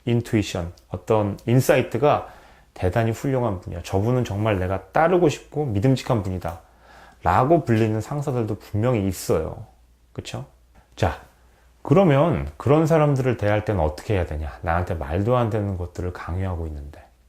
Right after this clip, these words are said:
첫 번째는요, "당신 생각이 잘못됐소" 라고 얘기하지 마세요. 아무리 여러분의 말이 옳더라도 딱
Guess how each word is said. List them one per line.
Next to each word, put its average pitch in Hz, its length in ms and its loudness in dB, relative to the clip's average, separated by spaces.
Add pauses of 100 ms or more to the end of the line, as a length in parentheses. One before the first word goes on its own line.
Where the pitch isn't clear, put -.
(360)
첫 165 120 -6
번째는요, 165 580 2 (1700)
"당신 127 300 6
생각이 131 260 6
잘못됐소" 110 880 0 (500)
라고 92 560 0 (240)
얘기하지 95 520 0
마세요. - 420 -12 (480)
아무리 220 600 4
여러분의 123 480 4
말이 104 240 2
옳더라도 95 880 -2 (580)
딱 202 460 0